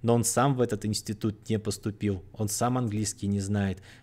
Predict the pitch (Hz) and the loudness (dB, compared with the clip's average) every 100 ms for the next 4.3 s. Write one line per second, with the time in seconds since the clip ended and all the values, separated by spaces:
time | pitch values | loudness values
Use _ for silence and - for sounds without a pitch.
0 | - 110 107 110 - - 107 101 113 107 | -2 0 2 0 -2 -4 -2 2 6 6
1 | 98 - 107 104 120 117 101 92 - 101 | 2 -4 -2 -2 0 0 0 -8 -10 -12
2 | 101 98 104 98 113 123 - 98 - 113 | -8 -2 0 4 2 2 -2 -6 -6 -4
3 | 107 107 110 117 - - - - 101 98 | -2 0 4 4 2 -10 -8 -4 -2 -2
4 | 98 90 90 | -2 -4 -10